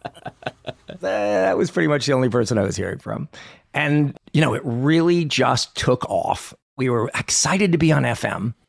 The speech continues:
but we also, I don't know, whoever did it was really, I think it was really smart, uniting everyone, of course, is to choose a common enemy.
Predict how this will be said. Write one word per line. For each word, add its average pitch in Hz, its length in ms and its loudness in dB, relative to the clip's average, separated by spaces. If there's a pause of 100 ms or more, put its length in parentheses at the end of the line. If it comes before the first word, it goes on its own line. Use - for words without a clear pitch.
(180)
but 143 120 2
we 147 120 4
also, 151 440 2
I 135 80 2
don't 151 120 2
know, 139 60 4
whoever 156 360 2
did 143 260 0
it 110 240 -4
was 120 300 -2
really, 135 420 2
I 123 100 0
think 131 160 0
it - 20 -4
was 113 160 -4
really 127 160 2
smart, 131 340 0
uniting 113 520 0
everyone, 95 300 -4
of - 80 -8
course, 110 300 -4
is 123 140 -2
to 123 220 0 (340)
choose 175 360 4
a 160 40 2
common 151 540 0
enemy. 156 480 0